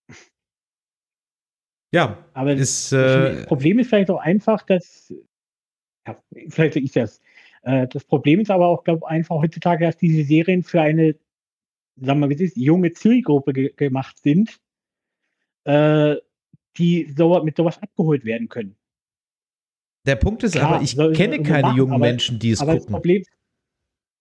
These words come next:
Speaker 2: ja, das ist vielleicht das Problem.
Speaker 1: Ja.
Speaker 2: Und sag mal, wir Altfans, weil ich kann mich mittlerweile als Altfan betrachten nach, äh, bei dreißig Jahren, ähm,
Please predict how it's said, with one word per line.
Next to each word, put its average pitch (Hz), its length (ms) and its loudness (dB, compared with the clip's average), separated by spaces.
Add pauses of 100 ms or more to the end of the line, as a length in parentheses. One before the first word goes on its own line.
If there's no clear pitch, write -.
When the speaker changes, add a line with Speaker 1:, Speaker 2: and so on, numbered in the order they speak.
(640)
Speaker 2:
ja, 135 220 -8
das 135 200 -8
ist 160 160 -6
vielleicht 165 240 0
das - 60 -20
Problem. 160 440 0 (500)
Speaker 1:
Ja. 143 260 0
Speaker 2:
Und 147 240 -2 (120)
sag 160 100 2
mal, 156 180 2
wir 151 180 0
Altfans, 208 540 0 (640)
weil 139 180 -2
ich 139 100 -10
kann 156 160 0
mich 160 100 4
mittlerweile 156 260 2
als - 80 -18
Altfan 151 260 -2
betrachten 143 420 -6
nach, 170 140 -4 (100)
äh, 143 180 -8 (120)
bei 147 160 -2
dreißig 156 460 -2
Jahren, 160 280 -2 (1160)
ähm, 143 580 2